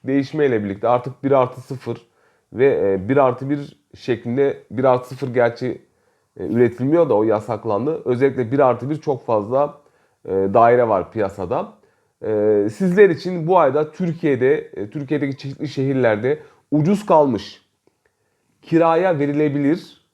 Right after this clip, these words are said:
masraf gerektirmeyen, banka kredisine uygun daire fiyatlarını tek tek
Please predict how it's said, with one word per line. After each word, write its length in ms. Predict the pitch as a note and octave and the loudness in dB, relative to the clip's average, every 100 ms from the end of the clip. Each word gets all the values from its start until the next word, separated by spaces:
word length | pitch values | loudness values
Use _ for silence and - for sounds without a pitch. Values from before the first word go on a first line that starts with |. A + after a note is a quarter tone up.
| - | -4
masraf 560 | B2+ C3+ - F#3+ G3 D3+ | -2 -2 0 -2 0 2
gerektirmeyen, 800 | D3+ D3 - F3 D#3+ B2 C#3 F#3 _ _ _ _ _ _ _ | 2 0 -2 0 4 4 2 -6 _ _ _ _ _ _ _
banka 500 | G#2+ C#3 F#3+ G#3+ G3+ | -4 0 2 0 0
kredisine 420 | F#3+ F3+ D#3 G3+ | 2 2 2 0
uygun 580 | - E3+ E3+ C#3+ F3+ A#2 - _ - | 0 2 2 2 2 0 -8 _ -8
daire 420 | A2 B2 C3+ D3+ | 2 4 4 2
fiyatlarını 680 | D3+ C3 B2 A#2 A2+ D3 D#3+ | 0 -2 0 -2 -2 -4 -4
tek 240 | D#3+ B2 | -4 -4
tek 200 | A#2 G2 | -6 -8